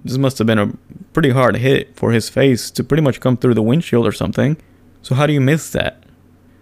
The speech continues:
Obviously you don't. They're saying now that he was hiding this. They're calling for, for him to resign. He won't resign, so they're trying to impeach him now.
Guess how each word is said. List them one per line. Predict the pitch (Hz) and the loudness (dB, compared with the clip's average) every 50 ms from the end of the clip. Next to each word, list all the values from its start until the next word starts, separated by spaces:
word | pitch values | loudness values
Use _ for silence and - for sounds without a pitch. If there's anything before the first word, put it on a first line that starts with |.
| _ _ _ _ _ _ - | _ _ _ _ _ _ -4
Obviously | - 113 117 113 113 - - 117 107 | 0 0 2 0 0 0 0 0 0
you | 101 | 2
don't. | 104 117 113 110 113 113 - - - - - - | 2 2 2 4 2 0 0 -4 -14 -20 -14 -4
They're | - 107 101 101 101 | 0 2 2 2 0
saying | 104 - 110 107 104 107 107 | 0 0 0 2 2 2 2
now | 107 104 107 107 110 | 2 2 2 2 0
that | 110 110 | 0 0
he | - 107 | 0 0
was | 98 101 - | -2 -2 -2
hiding | - - 123 120 117 113 117 | 0 2 2 4 4 2 2
this. | 113 113 113 117 - - - - - _ _ _ _ | 2 2 2 0 -2 -8 -18 -20 -20 _ _ _ _
They're | - 104 101 | -4 -4 -2
calling | - - 117 117 113 110 | 0 0 2 2 2 0
for, | - - 113 113 113 117 113 113 113 113 - - - - - _ - - - - _ _ _ | -2 0 0 2 2 2 2 2 2 0 -2 -8 -20 -20 -20 _ -20 -20 -20 -20 _ _ _
for | - 135 123 | -2 0 2
him | 131 123 | 2 0
to | - - 113 | 0 0 0
resign. | 110 107 98 117 131 143 147 143 147 151 147 - - - _ _ | 2 2 2 2 2 2 4 2 2 2 0 -2 -8 -20 _ _
He | - 123 | 0 0
won't | 110 110 123 147 143 - | 2 4 4 2 2 2
resign, | 143 139 135 139 143 143 143 | 0 0 2 2 2 2 0
so | 139 - - | 0 0 -2
they're | - | -4
trying | - - - 117 117 104 | -2 0 0 0 0 0
to | - 98 | 0 -2
impeach | 85 - - - 131 143 139 - | -4 -4 -2 0 0 0 0 0
him | 147 143 139 | 0 2 2
now. | 139 135 139 139 139 | 2 2 2 2 0